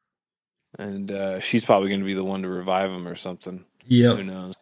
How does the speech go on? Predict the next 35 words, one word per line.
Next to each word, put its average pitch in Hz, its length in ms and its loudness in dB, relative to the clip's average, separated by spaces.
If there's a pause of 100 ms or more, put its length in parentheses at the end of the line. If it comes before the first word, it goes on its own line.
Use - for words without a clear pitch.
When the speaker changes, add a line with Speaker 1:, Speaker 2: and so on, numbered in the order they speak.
(400)
Speaker 2:
Yep. 117 400 2
Speaker 1:
Um, 90 480 -10 (920)
Speaker 2:
Yeah, 117 120 2
I 113 40 4
think 117 220 4
we 120 100 6
just 113 200 2
predicted 110 500 2
the 107 260 0 (280)
premise 110 340 0
of 107 60 -2
the 110 80 -2
sequel. 107 420 0 (140)
Good 117 100 0
job, 107 280 0
<laughs> - 0 -
Nicholas. - 500 -2 (200)
Speaker 1:
Of 113 380 0
the 104 80 -6
start 120 480 4
of 104 80 -2
the 101 80 -10
universe. 95 640 -8 (140)
Speaker 2:
Of 123 140 -2
the, 147 420 -8 (480)
the 170 80 6
universe 151 960 2 (1300)
that - 140 -8
totally 156 420 4
cannot 156 340 0
be 151 120 0
copied 135 480 0
by 117 160 -2
some 127 300 4
dude 123 440 0